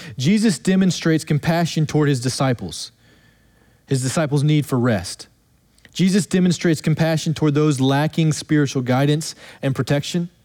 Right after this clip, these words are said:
and Jesus demonstrates compassion toward all. So as I said, we could very easily have read over this miracle in Luke's account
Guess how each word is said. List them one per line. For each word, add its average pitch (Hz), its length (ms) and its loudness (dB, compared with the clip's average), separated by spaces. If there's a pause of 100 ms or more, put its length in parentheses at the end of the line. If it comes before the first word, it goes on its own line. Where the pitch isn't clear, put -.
(520)
and 151 360 2
Jesus 156 340 2
demonstrates 160 540 0
compassion 143 600 -2
toward 131 260 0
all. 113 380 -4 (1700)
So - 120 -2
as 160 140 2
I - 20 2
said, 170 180 2
we 175 60 2
could 170 140 0
very 165 240 2
easily 165 380 4
have 139 160 0
read 147 300 2
over 147 300 0
this 139 380 -2 (340)
miracle 151 540 0 (360)
in 127 300 -2
Luke's 147 320 0
account 156 400 0